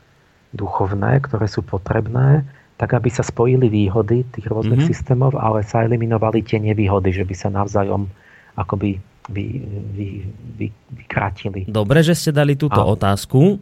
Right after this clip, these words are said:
Speaker 2: lebo neodpovieme na ňu teraz. A dáme si hudobnú prestávku a poslucháči môžu práve nad tým, čo ste teraz povedali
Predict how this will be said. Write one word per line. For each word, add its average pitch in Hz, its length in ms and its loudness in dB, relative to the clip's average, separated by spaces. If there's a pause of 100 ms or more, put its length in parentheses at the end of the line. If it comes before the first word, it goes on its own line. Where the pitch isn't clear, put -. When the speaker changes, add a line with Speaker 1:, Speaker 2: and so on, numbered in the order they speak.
(160)
Speaker 2:
lebo 110 480 2
neodpovieme 107 720 2
na 107 140 2
ňu 107 140 2
teraz. 85 580 -2 (760)
A 82 340 0
dáme 131 280 6
si 156 100 0
hudobnú 135 400 4
prestávku 117 600 0
a 92 80 2
poslucháči 107 580 -2
môžu 110 320 2
práve 143 380 4
nad 120 180 4
tým, 123 240 0
čo 113 140 -4
ste - 180 -6
teraz 90 300 -2
povedali 87 720 0